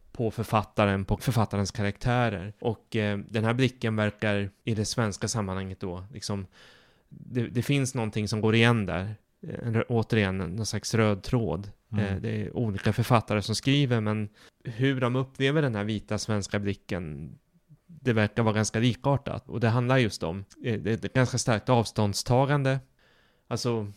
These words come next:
Speaker 1: krocken blir ju då att det på ytan inte är s-, liksom öppet rasistiskt i Sverige. Men med blicken så visas avståndstagande
Speaker 2: Mm.
Speaker 1: gentemot icke-vita.
Speaker 2: Mm.
Speaker 1: Det är
Speaker 2: Mm.
Speaker 1: ungefär det som den vita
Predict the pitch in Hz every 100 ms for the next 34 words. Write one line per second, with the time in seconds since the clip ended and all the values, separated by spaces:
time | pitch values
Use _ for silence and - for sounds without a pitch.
0 | _ - 165 165 - 160 135 117 113 107
1 | 98 - - - _ _ 113 104 127 143
2 | 113 - 143 139 113 - 104 95 - -
3 | - - - - 131 - 110 120 - -
4 | 104 101 101 139 123 - 110 - 104 -
5 | 104 78 82 117 - - 113 104 104 -
6 | - - 117 98 123 123 - - 95 90
7 | 101 _ _ _ - 117 110 98 - 101
8 | 95 - - - - _ - 113 - 107
9 | 92 - 107 113 113 101 - 113 107 101
10 | 98 104 101 107 101 92 95 - 104 117
11 | 110 104 101 104 - 120 113 110 107 113
12 | 113 113 104 110 107 104 - 98 92